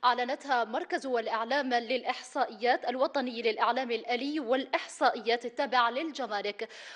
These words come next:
ويفسر هذا التراجع في فاتورة الأدوية بعد ارتفاع فاق ثلاثة عشر بالمئة سنة ألفين واثنى عشر، بالتراجع الذي بلغ خمسة وثلاثين بالمئة من المنتجات شبه الصيدلانية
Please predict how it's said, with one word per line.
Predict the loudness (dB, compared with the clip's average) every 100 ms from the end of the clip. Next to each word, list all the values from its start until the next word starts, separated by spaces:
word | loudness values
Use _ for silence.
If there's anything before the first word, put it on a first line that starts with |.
| 6
ويفسر | 6 6 2 -2 -2 -2
هذا | -2 0 0 0
التراجع | -2 0 2 4 2
في | 0 -8
فاتورة | -8 -8 -2 -4 -2
الأدوية | -2 0 0 -2 0 0 0 -4 -4
بعد | 2 2 2
ارتفاع | -2 -4 0 4 6 4 0
فاق | 0 0 4 2
ثلاثة | 2 0 -2 -2 2
عشر | 2 2 -2 -2
بالمئة | -2 0 0 0 4 4 4 -6 -8
سنة | -4 -2 0
ألفين | 0 0 4 4 6
واثنى | 4 2 2 -2 -4 0 2
عشر، | 4 2 2 0 -2 -16 -4
بالتراجع | -2 6 6 6 2 0
الذي | 0 -2 -2 -4
بلغ | -4 -2 0 0
خمسة | 0 -4 -2 0
وثلاثين | 2 2 2 0 0 2 2
بالمئة | 2 2 4 4 4
من | 2 0
المنتجات | -4 -4 -4 0 2 2 0
شبه | -2 -2 0
الصيدلانية | -2 -2 -4 2 4 4 0 4 4